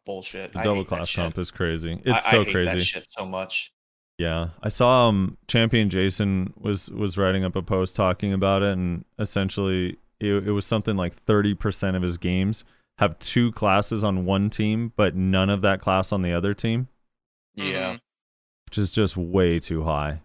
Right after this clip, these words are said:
Speaker 2: Just absolutely
Speaker 1: It's,
Speaker 2: unacceptable.
Speaker 1: it's, yeah, it's not,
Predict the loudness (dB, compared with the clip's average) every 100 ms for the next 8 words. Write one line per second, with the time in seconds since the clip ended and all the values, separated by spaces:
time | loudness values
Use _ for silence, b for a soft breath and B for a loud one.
0 | _ 0 0 -2 2 2 4 2 2 2
1 | 0 2 4 4 2 -2 -2 -2 -2 -2
2 | -2 -8 _ _ _ -12 -8 -8 -8 -6
3 | -4 -4 -8